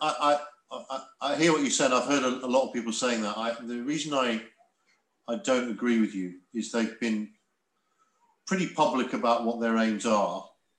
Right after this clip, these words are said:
and they've done it in a pretty adult way. These are smart boys, and they've, they've laid their manifesto out, if you like. The other is, simply because I'm just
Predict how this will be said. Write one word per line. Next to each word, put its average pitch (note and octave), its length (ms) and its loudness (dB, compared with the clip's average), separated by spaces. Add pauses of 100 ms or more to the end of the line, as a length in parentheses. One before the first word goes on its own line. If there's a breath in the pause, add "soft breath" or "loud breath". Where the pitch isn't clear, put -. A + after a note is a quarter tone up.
and A#2 300 -2
they've A2+ 180 -6
done B2 200 2
it A2+ 120 -2
in A2+ 120 -4
a G#2+ 60 -2
pretty A2+ 800 -4 (720)
adult G#2 300 -4
way. G2 240 -4
These C3+ 180 -2
are A#2+ 40 -4
smart B2+ 400 2
boys, G2+ 520 -2
and A2+ 160 -6
they've, A2 160 -4 (100)
they've B2 180 -4
laid C#3 280 2
their A#2 280 0
manifesto A2+ 600 0
out, A2 280 2
if - 160 -16
you G2 80 -6
like. F#2 220 -6 (920)
The E3 100 0
other F#3+ 180 4
is, - 400 2 (460)
simply A#2+ 280 -4
because A2+ 180 -2
I'm A2+ 280 0
just - 360 -6